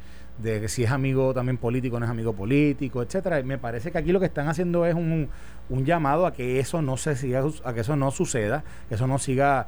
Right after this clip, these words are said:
eh, eh, pasando. Y, y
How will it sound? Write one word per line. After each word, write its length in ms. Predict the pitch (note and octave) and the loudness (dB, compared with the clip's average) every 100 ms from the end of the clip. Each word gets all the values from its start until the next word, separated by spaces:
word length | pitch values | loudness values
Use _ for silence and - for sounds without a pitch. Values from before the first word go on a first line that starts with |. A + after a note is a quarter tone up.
| - - - | -6 -12 -8
eh, 600 | C3+ B2+ B2 A#2+ A2+ G#2+ | -4 0 2 2 2 0
eh, 260 | B2 A#2 A2+ | 0 0 2
pasando. 560 | - C#3 C#3+ A2+ A2 C#3 - - - - - | 0 0 0 -2 -2 -4 -6 -12 -12 -12 -2
Y, 560 | C#3 B2+ B2 A#2 A#2 A2+ - | 2 2 2 2 0 -4 -2
y 240 | C3 D3 | 0 0